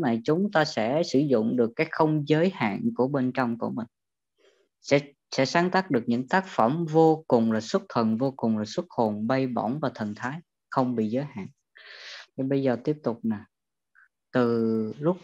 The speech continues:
bắt đầu đặt cây bút xuống là phải biết. Nó đang diễn ra, bắt đầu nhấn bút xuống là biết nè, lướt bút là biết đang lướt bút.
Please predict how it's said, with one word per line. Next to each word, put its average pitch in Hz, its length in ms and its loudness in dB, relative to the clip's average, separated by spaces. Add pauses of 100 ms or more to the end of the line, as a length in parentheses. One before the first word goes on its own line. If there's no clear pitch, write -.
(100)
bắt 170 180 -8
đầu 110 340 -4 (160)
đặt 113 180 -8 (120)
cây 143 160 0
bút 156 200 -2
xuống 170 280 -4 (540)
là 107 120 -4
phải 107 240 -6
biết. 143 240 -4 (960)
Nó 143 80 -2
đang 135 220 2
diễn 120 220 -2
ra, 131 160 -4
bắt 117 180 -6 (120)
đầu 110 260 0
nhấn 127 260 0
bút 170 140 -2
xuống 165 220 -6
là 127 80 -4
biết 127 260 -4
nè, 113 120 -6 (100)
lướt 147 240 2 (140)
bút 165 200 -2
là 113 160 -4
biết 131 220 -8
đang 123 220 -6
lướt 143 160 -8 (100)
bút. 147 160 -10